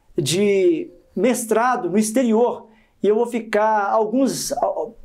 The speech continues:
dois ou três anos fora do Brasil pra, pra fazer esse curso fora do, do país pela empresa. Mas eu falei com o meu superintendente que eu só iria sair do Brasil se eu conseguir, conseguisse uma pessoa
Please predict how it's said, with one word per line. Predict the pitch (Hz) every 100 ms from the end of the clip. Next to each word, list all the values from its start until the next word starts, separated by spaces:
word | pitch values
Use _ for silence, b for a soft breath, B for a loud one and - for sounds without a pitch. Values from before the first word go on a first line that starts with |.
| 247 -
dois | 170 277 254
ou |
três | 247 262 208
anos | 220
fora | - 240 226
do |
Brasil | 220 208 160 156 262 254 B B B -
pra, | 233 226
pra | 208
fazer | 226 190 233
esse | 226 220
curso | - 262 - -
fora | - 202 196
do, | 185 190
do | 175
país | 180 160 170 240 220 - B B B
pela | 214 247
empresa. | 247 - 214 240 175 156 127 - B 196
Mas |
eu | 214
falei | 247
com | 254
o |
meu | 247
superintendente | 226 240 226 202 220 233
que | 233
eu |
só | 233
iria | 247 226 294
sair | - 269 254
do | 240
Brasil | 233 208 147 196 277 B B B B
se | 262
eu | 269
conseguir, | 277 262 247 262 262 -
conseguisse | 226 233 220
uma | 247
pessoa | 247 220